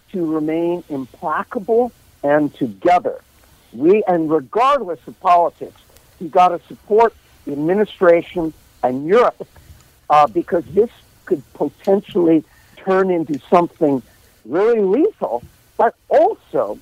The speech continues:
and I'm stretching it here, maybe this is the Pollyanna side, if it's, if it's somehow the scene is right, you get,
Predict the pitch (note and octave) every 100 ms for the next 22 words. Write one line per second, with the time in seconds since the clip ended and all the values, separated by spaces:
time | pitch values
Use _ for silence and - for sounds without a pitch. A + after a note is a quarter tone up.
0 | _ E3+ F#3 A3 C#4 - - E4 - -
1 | C#3 G#2 - C#3 G#2 G#2+ C3+ A#3+ A#3+ A3+
2 | A#3 F#3+ A3 - G#3+ G#3+ A3 A3+ A3+ A3
3 | G3+ _ C#3+ A2+ A2+ A2+ - - _ _
4 | A3 - A3+ - D3+ _ - - G#3 -
5 | _ - C4 C#4+ G#3 F#3+ F3+ E3+ D#3 -
6 | - D4+ F#4 D#4+ F3+ - A#2+ B2+ A#2+ -
7 | - _ _ _ _ _ E3+ A#3 A#3+ G#3+
8 | A3+ B3 A#3+